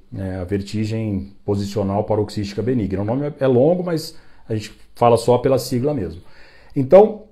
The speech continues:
ah, o tratamento é muito mais simples até do que a gente imagina,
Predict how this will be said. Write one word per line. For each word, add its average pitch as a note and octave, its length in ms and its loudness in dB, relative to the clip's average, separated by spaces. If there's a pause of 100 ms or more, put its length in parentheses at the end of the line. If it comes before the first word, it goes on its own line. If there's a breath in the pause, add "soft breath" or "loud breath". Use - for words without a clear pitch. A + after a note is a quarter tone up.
ah, C#3+ 320 8
o F#3 100 8
tratamento G3+ 640 4
é G#3 40 6
muito G#3 300 2
mais A3+ 220 -2
simples F#3+ 460 2
até D#3 240 2
do F3 100 -4
que G#3 100 -2
a G3 40 2
gente G3 240 0
imagina, C#3 600 0